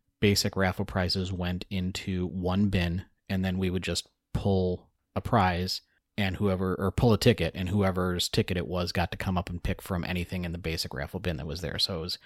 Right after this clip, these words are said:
first come, fir-, first win, first serve, basically. But then we had ten premium raffle prizes. Um, and I'll run through the list of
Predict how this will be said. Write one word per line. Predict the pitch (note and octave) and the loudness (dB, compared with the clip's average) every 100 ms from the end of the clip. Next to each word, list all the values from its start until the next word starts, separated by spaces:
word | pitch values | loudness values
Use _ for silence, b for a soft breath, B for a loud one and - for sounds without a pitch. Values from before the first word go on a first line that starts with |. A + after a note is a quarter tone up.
| B B | B B
first | - A2 G2 | 0 4 4
come, | - G2+ | 4 2
fir-, | - F#2+ - | 2 -2 -4
first | - D#3 - | 4 6 6
win, | A#2+ A#2 | 6 6
first | G#2+ G#2 F#2 | 6 2 2
serve, | - E2+ E2+ | 2 0 -4
basically. | B1+ - - - - - _ _ _ B B B B | -6 -6 -8 -10 -10 -12 _ _ _ B B B B
But | A#2+ A#2+ | 4 6
then | E3 | 8
we | F#3+ | 8
had | C3 F#2+ - | 8 6 2
ten | - - F3 G2+ F2+ F2+ G#2 - _ _ | 2 6 8 8 6 4 0 -4 _ _
premium | - - D3 A#2+ F#2 E2+ | -2 6 10 10 6 2
raffle | C2+ - - | -2 -4 -6
prizes. | - - C#2 - - - - _ _ _ | -4 -4 -4 -6 -4 -4 -4 _ _ _
Um, | F#2 F2 E2+ | 0 2 2
and | F2+ | 2
I'll | F#2+ | 4
run | G2+ A2+ | 6 6
through | - A2+ | 6 4
the | G2 | 4
list | F#2+ F#2+ - | 4 2 2
of | F#2+ F2+ F2+ F2+ - | 0 0 0 -2 -10